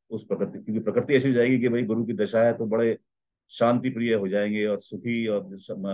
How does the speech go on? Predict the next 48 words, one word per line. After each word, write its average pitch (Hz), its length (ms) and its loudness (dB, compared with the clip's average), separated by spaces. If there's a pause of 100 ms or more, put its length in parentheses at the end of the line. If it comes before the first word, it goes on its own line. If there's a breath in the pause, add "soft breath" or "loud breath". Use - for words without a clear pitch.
(120)
संतोषी 113 480 0
हो 104 140 4
जाएंगे। 92 380 -4
किसी - 600 -6
चीज 110 220 -2
के 107 100 -2
लिए 104 160 0
बहुत 98 260 2
ज्यादा, 104 300 4 (600)
अ, 98 80 0
जिसे 95 200 -4
कहते 104 240 0
हैं 120 80 2
ना 135 100 2
कि 120 240 0 (420)
कोशिश 113 240 0
करना 104 280 0
कि 104 100 -4
भाई 104 100 2
इसको - 200 -6
पाना 92 260 -2
ही 104 100 2
है 95 220 -2
या 95 100 -2
इसको 92 220 -6
लेना 92 240 -2
ही 101 100 2
है, 92 200 -2
ऐसी 92 300 -6
चीज 95 220 -4
आपके 92 200 -2
अंदर 90 200 -4
नहीं 87 180 -4
रहेगी। 85 400 -8 (500)
संतोष 110 400 4
आ 92 60 4
जाएगा, 87 400 0 (460)
संतान 110 360 0
की 107 100 -4
प्राप्ति 95 420 -2
आपको 92 300 0
हो 85 120 -4
सकती 87 360 -14
है 80 160 -12
उस 90 260 -16
दशा 87 220 -8
के 85 140 -12
अंदर, 80 280 -16